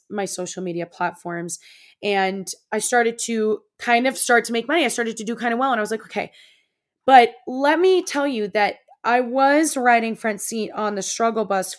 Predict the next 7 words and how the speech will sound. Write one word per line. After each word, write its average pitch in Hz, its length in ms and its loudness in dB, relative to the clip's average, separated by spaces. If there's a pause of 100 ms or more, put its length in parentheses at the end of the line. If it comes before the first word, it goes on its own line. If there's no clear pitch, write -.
(140)
for 190 540 0 (580)
a 220 100 0
long 208 420 -2
time - 600 -10 (920)
because 247 720 -2 (280)
the 240 180 -4
structure - 920 -2